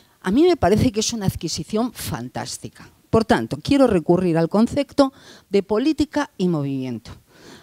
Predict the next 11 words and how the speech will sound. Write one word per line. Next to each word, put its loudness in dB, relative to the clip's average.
Aquí 0
hemos 2
hablado 4
de -6
política, -2
pero 2
no 0
hemos -2
hablado -2
de -4
movimiento, -4